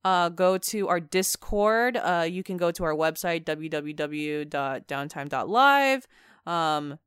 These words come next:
the Discord link is there. And then any platform that we have, our podcast streaming platform and YouTube, you can write in a comment on just the videos.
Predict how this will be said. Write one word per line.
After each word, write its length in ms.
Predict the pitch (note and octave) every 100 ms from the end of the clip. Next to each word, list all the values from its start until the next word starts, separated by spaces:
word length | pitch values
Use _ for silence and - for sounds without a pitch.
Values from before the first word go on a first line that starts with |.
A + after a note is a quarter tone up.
| -
the 100 | D#3+
Discord 640 | F3+ F#3 - G3 F3+ D#3+
link 240 | F3 E3+
is 180 | D#3 D#3 -
there. 560 | B3 A#3+ A#3+ A#3 A#3 A#3
And 160 | D#3+ E3
then 140 | D#3 -
any 260 | G#3+ A3+
platform 760 | A#3 - F3 D#3+ - F#3 F#3+ F#3
that 140 | F3+
we 120 | F3+
have, 460 | F3+ F3 E3 E3 E3
our 120 | C#3
podcast 540 | - G3 F#3+ F#3 G3 F#3+
streaming 300 | F#3+ F#3+ F#3
platform 580 | F#3 F#3 - F3 F3
and 180 | D3 D3+
YouTube, 640 | A3 A#3 - A#3+ A3+ A3+ G#3+ - - -
you 200 | E3+ E3
can 580 | - E3 C#3+ C#3 C3+ - -
write 420 | C#3+ D3+ D#3+ D#3+
in 200 | - D3
a 60 | C3+
comment 540 | - G#3 A3+ A#3 A3+
on 160 | D3+ D3+
just 180 | C#3+ -
the 80 | C#3
videos. 640 | F3+ A3 A3 A3+ A3 A3